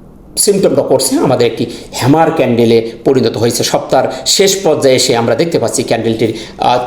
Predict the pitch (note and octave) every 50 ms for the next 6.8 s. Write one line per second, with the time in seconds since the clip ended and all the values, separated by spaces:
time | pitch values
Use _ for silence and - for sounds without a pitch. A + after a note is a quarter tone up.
0 | - - - - - - - - - - - - - - - - - - F3+ F3+
1 | F3 E3 - F3+ D#3 C#3+ C3+ - D3 A#2+ A2+ B2+ B2 - - - - - - -
2 | - - E3+ F#3+ G3 F#3 F#3+ F#3 E3+ D#3+ D3 C#3 C3+ B2+ A#2+ C3 - D#3 - C3
3 | B2+ - - - - - - - - - - - F3 D3+ - - - - - -
4 | C#3+ D#3 D#3+ E3 E3+ F3 E3+ E3+ E3+ E3+ - - - - - - - - - -
5 | - - - - - - - - - - - - - - - - - - - -
6 | D3+ D#3 E3+ E3+ E3+ E3+ E3 C#3+ - D3+ C3+ B2+ B2 - - -